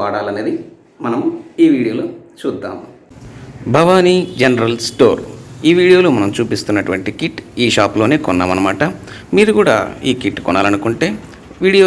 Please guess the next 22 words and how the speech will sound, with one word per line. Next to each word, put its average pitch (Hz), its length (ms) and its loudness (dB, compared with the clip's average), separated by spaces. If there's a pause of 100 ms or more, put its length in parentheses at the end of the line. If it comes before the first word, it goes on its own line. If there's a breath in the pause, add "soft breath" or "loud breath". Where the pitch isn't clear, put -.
(120)
డిస్క్రిప్షన్లో 92 640 -2 (480)
అన్ని 120 240 0
డీటెయిల్స్ 127 420 -2
ఇస్తాను. 151 280 -2 (400)
మీరు 120 200 2
కూడా 104 180 2
ఫోన్ 117 240 2
నంబర్ 110 260 0
ద్వారా 90 200 2 (100)
కాంటాక్ట్ 101 420 -2
చేసి - 220 -2 (200)
సంప్రదించగలరు. 87 800 -2 (840 loud breath)
పచ్చకర్పూరం. 127 680 2 (420)
తిరుమలలోని 180 580 4 (380)
శ్రీ 151 140 2 (100)
వెంకటేశ్వర 156 520 -2
స్వామి 104 320 0
గడ్డం 101 360 2
కాడ 73 180 0 (500 loud breath)
వాడే 85 200 0 (100)
పచ్చకర్పూరం 113 640 -2 (420)
ఇదేనన్నమాట. 82 600 0